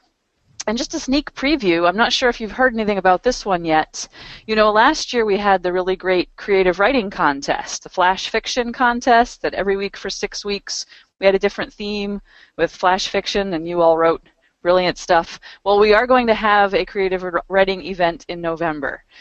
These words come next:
So announcements about that will be coming up shortly. So get ready. It'll be quite different from last year. It'll tap into some other creative writing abilities we have in our ranks. So stay tuned for that. All right, well then, uh, I'd like to welcome Chris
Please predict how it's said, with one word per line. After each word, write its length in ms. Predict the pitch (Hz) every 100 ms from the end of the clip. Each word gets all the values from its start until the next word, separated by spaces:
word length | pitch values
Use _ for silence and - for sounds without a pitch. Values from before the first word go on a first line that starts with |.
| _
So 200 | - 170
announcements 580 | 160 165 170 - 160 -
about 320 | 156 156 151
that 240 | 156 156
will 100 | -
be 140 | 156 156
coming 280 | 180 160 156
up 100 | -
shortly. 540 | - 165 - 139 135
So 420 | - - 143 139 147
get 180 | 170 -
ready. 360 | 190 135 - -
It'll 120 | 156
be 120 | 151
quite 300 | - 214 -
different 340 | 220 240 233 -
from 160 | 208
last 360 | 202 190 202 -
year. 200 | 190 185
It'll 120 | 156
tap 300 | - 175 -
into 240 | 175 -
some 220 | - 165 -
other 340 | 160 170 165 -
creative 400 | 170 160 165 165
writing 300 | 156 156 156
abilities 480 | 147 147 143 143
we 80 | 147
have 400 | 147 139 139 139 - _ - _ -
in 100 | 170
our 260 | 156 151 147
ranks. 500 | 143 131 - - - _
So 320 | - 127 -
stay 240 | - 156 165
tuned 300 | 180 170 170
for 140 | 170
that. 240 | 165 139 - _ _ _ _ - - - - - - _ _ 190
All 100 | 226
right, 260 | 359 - -
well 200 | 233 330
then, 360 | 269 202 160 143
uh, 20 | - 180 185 180
I'd 140 | 180
like 180 | 185 196
to 100 | -
welcome 360 | 185 190 - 208
Chris 380 | - 202 -